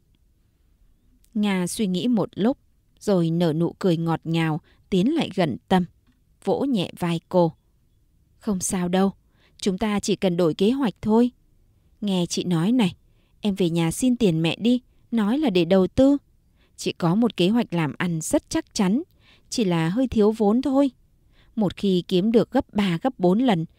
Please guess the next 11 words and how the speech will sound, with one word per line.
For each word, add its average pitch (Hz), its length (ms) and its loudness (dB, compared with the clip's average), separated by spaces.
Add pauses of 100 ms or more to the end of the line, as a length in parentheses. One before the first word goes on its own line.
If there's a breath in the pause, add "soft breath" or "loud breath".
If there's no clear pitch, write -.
(180 soft breath)
bố 208 120 2
mẹ 262 180 0
em 226 200 0
sẽ - 140 -4
phải 208 160 0
hối 180 260 2
hận 294 180 0 (200)
vì 208 140 0
đã 175 120 -2
mắng 226 320 -2
em. 277 240 0